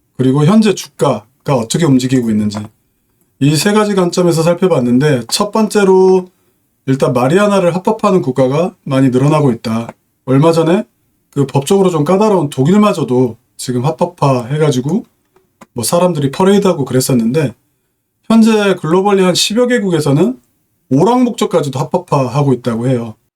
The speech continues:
미국 같은 경우는 연방법상으로는 지금 마리아나가 불법이긴 한데,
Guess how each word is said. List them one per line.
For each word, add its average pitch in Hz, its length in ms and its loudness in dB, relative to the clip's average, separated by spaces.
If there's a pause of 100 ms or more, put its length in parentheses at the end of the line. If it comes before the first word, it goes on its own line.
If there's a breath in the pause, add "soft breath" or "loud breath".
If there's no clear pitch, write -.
(160)
미국 208 240 4
같은 220 320 -2
경우는 180 720 4
연방법상으로는 185 1120 0
지금 127 180 2
마리아나가 139 460 0
불법이긴 175 540 -2
한데, 170 480 0